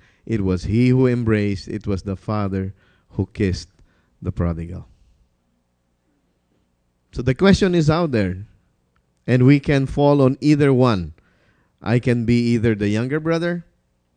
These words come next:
who repents and appreciates the grace of God,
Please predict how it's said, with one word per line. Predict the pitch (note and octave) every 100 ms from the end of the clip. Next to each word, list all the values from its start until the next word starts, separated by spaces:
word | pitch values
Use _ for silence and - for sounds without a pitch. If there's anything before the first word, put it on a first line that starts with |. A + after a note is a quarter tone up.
| _
who | - A#2+
repents | A#2 G#2+ A2+ C#3 D3 - - _ _ _ _ _ _ -
and | G#2+
appreciates | G#2+ - A#2+ A#2 A#2+ A2+ - - - _ _ _ _ _ _ _
the | G#2+
grace | G2 G#2+ F#2+
of | G2+
God, | F#2 F#2 C3 E3